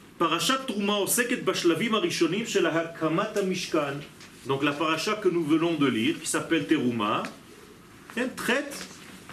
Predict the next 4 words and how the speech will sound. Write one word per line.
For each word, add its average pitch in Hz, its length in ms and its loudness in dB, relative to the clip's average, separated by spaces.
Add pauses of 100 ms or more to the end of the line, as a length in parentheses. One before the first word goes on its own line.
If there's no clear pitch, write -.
(180)
des 160 140 6
premiers 202 540 2
stades 214 500 0 (920)
de 170 380 6